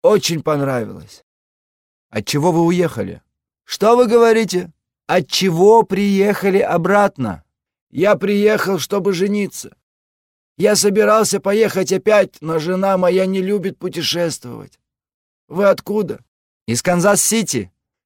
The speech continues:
"Я был там", — сказал он. "Я был в Чикаго, в Сент-Луисе, в Канзас-Сити, в Денвере, в Лос-Анджелесе, в Солт-Лейк-Сити".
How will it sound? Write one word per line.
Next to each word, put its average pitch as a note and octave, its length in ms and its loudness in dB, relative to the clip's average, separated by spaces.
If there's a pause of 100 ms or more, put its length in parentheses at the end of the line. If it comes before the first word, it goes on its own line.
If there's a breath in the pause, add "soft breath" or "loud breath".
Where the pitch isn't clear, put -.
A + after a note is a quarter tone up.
"Я A3+ 220 4
был B3 320 0
там", — D3+ 280 -2
сказал A#2+ 500 -4
он. F#2+ 300 -6 (440)
"Я G3 180 2
был A3 180 2
в - 80 -8
Чикаго, G3+ 720 -2 (640)
в - 80 -12
Сент-Луисе, G#3 880 -2 (400)
в - 80 -20
Канзас-Сити, G3+ 1040 0 (320)
в A2+ 160 -18
Денвере, D#3+ 680 0 (260)
в C3 120 -10
Лос-Анджелесе, F#3 1040 0
в - 80 -20
Солт-Лейк-Сити". G#3 1000 0